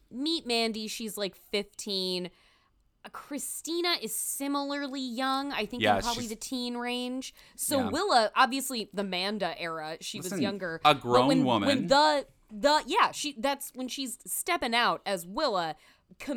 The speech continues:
Speaker 1: Comparatively, she is a grown woman. She's an
Speaker 2: How,
Speaker 1: adult woman.
Speaker 2: how interesting
Speaker 1: Comparatively.
Speaker 2: is it that these young women who were underage are being sold
Speaker 1: Girls.
Speaker 2: as s-, these girls who are underage are being sexualized and,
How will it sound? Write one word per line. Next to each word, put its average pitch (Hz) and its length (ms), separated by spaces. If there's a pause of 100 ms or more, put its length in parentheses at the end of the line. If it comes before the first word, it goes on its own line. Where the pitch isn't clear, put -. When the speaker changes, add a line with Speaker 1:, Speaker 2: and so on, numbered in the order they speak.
Speaker 1:
Comparatively, 175 1000 (280)
she - 220
is 226 120
a - 20
grown 180 280
woman. 101 220 (180)
She's 226 280
an 214 60
Speaker 2:
How, 370 160
Speaker 1:
adult 359 180
woman. - 220 (180)
Speaker 2:
how 311 240
interesting 160 520
Speaker 1:
Comparatively. 117 360
Speaker 2:
is 107 60
it - 120 (160)
that 127 380 (180)
these 131 360
young 143 280
women 101 440 (220)
who 147 140
were 117 280 (120)
underage 110 840 (120)
are 113 120
being 113 240
sold 180 520
Speaker 1:
Girls. 156 140
Speaker 2:
as 113 480 (580)
s-, - 220 (200)
these 123 220
girls 117 500 (180)
who 131 120
are 123 80
underage 117 580
are 117 100
being 113 380 (320)
sexualized 131 840
and, 107 320